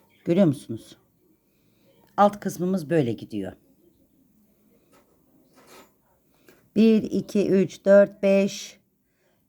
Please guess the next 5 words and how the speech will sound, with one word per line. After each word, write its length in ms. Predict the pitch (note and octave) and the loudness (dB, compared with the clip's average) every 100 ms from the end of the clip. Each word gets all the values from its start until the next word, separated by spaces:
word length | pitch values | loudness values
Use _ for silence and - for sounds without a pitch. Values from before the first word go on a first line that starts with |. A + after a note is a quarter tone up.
| - | -6
Gir 140 | G#3 | 0
yana. 600 | G#3+ G#3+ G#3 G3+ G3+ G3+ - _ _ _ _ _ _ _ _ _ _ _ _ _ _ _ - _ _ - | 2 4 4 4 2 0 -8 _ _ _ _ _ _ _ _ _ _ _ _ _ _ _ -20 _ _ -2
Bir, 240 | G#3+ A3 G3 | 2 4 2
iki, 460 | - F#3+ - A3 | -2 -6 -2 -2
üç. 360 | G#3 F#3 - | 2 0 -2